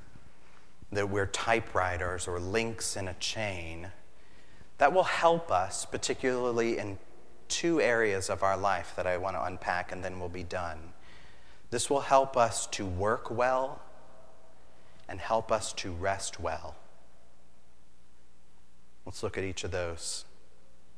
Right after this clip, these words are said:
First, this perspective will help us to work well.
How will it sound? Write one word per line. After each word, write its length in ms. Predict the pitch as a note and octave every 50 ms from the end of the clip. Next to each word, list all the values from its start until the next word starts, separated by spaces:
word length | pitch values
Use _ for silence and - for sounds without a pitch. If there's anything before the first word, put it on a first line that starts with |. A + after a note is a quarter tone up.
| - - - - - - - - - - - - - -
First, 400 | - - - B2+ B2 - - -
this 200 | - B2+ B2 -
perspective 640 | - - C#3+ C3 - - B2 G#2+ G#2 - A2 F#2+ F#2+
will 120 | G2+ G2
help 300 | F#2 F#2 A2 G2+ F#2+ -
us 140 | G2+ F#2+ - -
to 160 | - - F#2+
work 600 | F2+ F2 E2+ F#2+ F#2+ F#2+ G#2 A2+ - - - - - - - - - - - - - - - - - - - - - - - - -
well. 520 | E2+ F2+ F2+ F2+ E2+ D#2+ - D#2+ F2 F#2